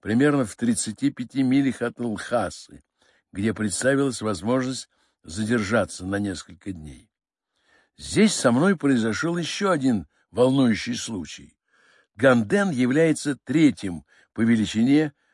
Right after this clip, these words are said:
монастырем-университетом Тибета. Покидая его, чтобы продолжить свой путь в Китай, я заметил нечто очень странное. Со статуей одного из божеств-хранителей Тибета,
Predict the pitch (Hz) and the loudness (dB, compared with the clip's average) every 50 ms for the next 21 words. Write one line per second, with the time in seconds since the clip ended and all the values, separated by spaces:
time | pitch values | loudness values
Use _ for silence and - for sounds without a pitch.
0 | _ _ - - 113 127 131 110 - - 120 117 135 143 143 147 139 131 123 123 | _ _ -4 0 2 2 2 0 0 -2 0 2 2 2 2 2 2 2 4 4
1 | 120 110 113 101 90 - 104 101 - - 127 120 - 113 117 110 - - 117 110 | 4 4 2 0 -2 -6 -8 -8 -4 -4 -4 -4 -4 -4 -6 -6 -4 -2 -4 -2
2 | 90 90 80 76 - _ _ _ _ _ _ _ _ _ _ _ _ _ _ _ | -2 -6 -10 -10 -14 _ _ _ _ _ _ _ _ _ _ _ _ _ _ _
3 | _ 98 104 95 117 131 127 190 214 214 190 165 147 135 123 110 98 90 90 - | _ -6 -4 -2 -2 0 2 4 4 6 6 4 4 4 4 2 0 -2 -4 -2
4 | - 120 120 117 - 120 127 131 127 147 147 123 101 107 98 - - 104 104 104 | -2 0 0 0 0 2 2 2 4 2 2 0 0 -4 -6 -6 -4 -2 -2 -2
5 | 104 - - 143 131 - - - 101 92 - - 175 196 190 175 _ _ _ _ | -2 -2 0 -2 -2 -2 -4 -6 -8 -6 0 2 2 2 0 -2 _ _ _ _
6 | _ _ _ _ - 95 139 139 107 123 131 127 156 185 202 - - 196 196 190 | _ _ _ _ -2 0 0 2 2 2 2 2 2 0 -2 -2 -2 -2 -2 -2
7 | 175 _ _ _ _ _ _ _ _ - 95 143 190 180 - - - - - - | -4 _ _ _ _ _ _ _ _ -4 0 0 0 0 -2 -4 -6 -8 -8 -6
8 | - 160 170 - - 175 170 - - - - 175 160 123 87 76 67 - - - | -6 -6 -6 -6 -8 -8 -8 -8 -8 -6 -2 -2 0 -2 -2 -4 -10 -14 -20 -20
9 | - _ _ _ _ _ _ _ _ _ _ _ _ _ _ _ - - 131 127 | -20 _ _ _ _ _ _ _ _ _ _ _ _ _ _ _ -4 0 0 0
10 | - - - - 196 190 165 - 127 113 110 107 107 107 107 107 107 113 139 143 | 0 -2 0 2 2 2 2 2 2 2 2 2 2 2 0 0 2 2 2 2
11 | 143 143 127 110 92 82 85 120 120 107 127 139 107 90 - - - - - - | 4 4 4 2 0 0 -2 -2 0 0 0 -2 -2 -4 -6 -12 -12 -6 -4 0
12 | 123 123 120 104 - 101 92 87 85 80 - 95 101 127 180 185 - - 80 | 2 2 2 0 0 -4 -8 -8 -10 -10 -10 -10 -6 -4 -4 -4 -6 -8 -16